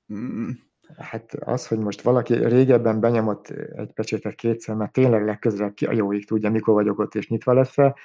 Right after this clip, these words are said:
Speaker 2: szerintem ezt sokan csináltuk, én is csináltam, mert sokszor jártam úgy, hogy hú, hát most kihagytam, most, most mit csináljak? Régen nem volt ugye még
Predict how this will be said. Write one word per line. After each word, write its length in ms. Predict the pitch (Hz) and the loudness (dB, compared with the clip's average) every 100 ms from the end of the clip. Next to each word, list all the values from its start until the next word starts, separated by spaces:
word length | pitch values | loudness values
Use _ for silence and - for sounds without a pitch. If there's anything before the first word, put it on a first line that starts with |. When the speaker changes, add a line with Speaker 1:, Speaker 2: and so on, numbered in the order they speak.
| - _ - | -20 _ -18
Speaker 2:
szerintem 420 | - 117 110 110 | -4 -2 0 -2
ezt 100 | - | -2
sokan 280 | 110 - 101 | -6 -6 -4
csináltuk, 440 | 131 123 113 101 | -2 0 -2 -2
én 180 | 135 113 | 0 0
is 100 | - | 0
csináltam, 420 | 123 117 117 120 | -2 0 0 -2
mert 120 | 113 | 0
sokszor 280 | 127 - 110 | 0 0 0
jártam 360 | 107 107 110 120 | 0 0 -2 -4
úgy, 140 | 110 | -2
hogy 160 | 110 - _ _ _ | -4 -6 _ _ _
hú, 380 | - 220 147 - | 2 4 4 0
hát 160 | 120 - | -8 -8
most 140 | - | -4
kihagytam, 600 | 170 143 123 127 120 - | 0 2 2 0 0 -2
most, 240 | - 135 - - | -4 -6 -6 -14
most 280 | 127 123 - | -8 -4 0
mit 100 | 151 | 0
csináljak? 600 | 117 107 104 107 - 120 | 0 -2 -2 -4 -4 2
Régen 300 | 143 123 120 | 2 4 0
nem 160 | 113 | -2
volt 200 | 101 101 | -4 -8
ugye 140 | 107 104 | -6 -4
még 240 | 101 101 | -4 -6